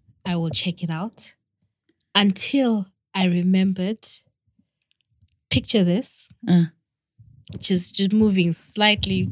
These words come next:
Speaker 1: moving away a little bit from, you know, the thing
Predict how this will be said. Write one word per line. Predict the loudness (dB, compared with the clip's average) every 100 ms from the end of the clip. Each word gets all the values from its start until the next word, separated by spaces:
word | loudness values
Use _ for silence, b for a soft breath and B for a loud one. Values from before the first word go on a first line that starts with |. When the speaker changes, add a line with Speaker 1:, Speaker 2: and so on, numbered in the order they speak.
| -2
Speaker 1:
moving | -2 0 0
away | 4 6 6 4
a | 2
little | 2 0 -2
bit | -6 -8
from, | -6 -6 -6 -6
you | -8
know, | -8 -10 -12 -12
the | -10 -10 -10 -16 -20 B B B B B B -18 _ _ _ _ _
thing | 0 0 -2